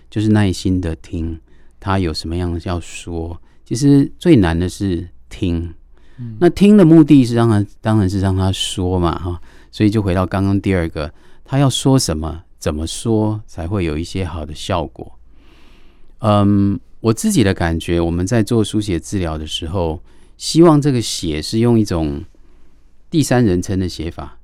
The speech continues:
Speaker 1: 比如说忧郁症的病人在写，写日记或其他的时候，有一个很好的预测指标，就是用我会比较多。
Speaker 2: 嗯。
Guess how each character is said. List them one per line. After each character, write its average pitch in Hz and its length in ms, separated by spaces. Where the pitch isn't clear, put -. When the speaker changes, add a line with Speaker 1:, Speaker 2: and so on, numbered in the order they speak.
Speaker 1:
比 98 120
如 110 80
说 151 220
忧 170 180
郁 170 80
症 156 200
的 117 60
病 123 180
人 92 120
在 104 140
写， 73 400
写 - 240
日 110 180
记 107 240
或 104 140
其 - 180
他 90 220
的 90 80
时 85 180
候， 82 380
有 95 160
一 113 60
个 127 160
很 110 160
好 107 200
的 90 120
预 104 120
测 95 240
指 - 180
标， 90 220
就 98 140
是 107 80
用 117 220
我 80 240
会 101 120
比 78 120
较 82 140
多。 76 440
Speaker 2:
嗯。 113 160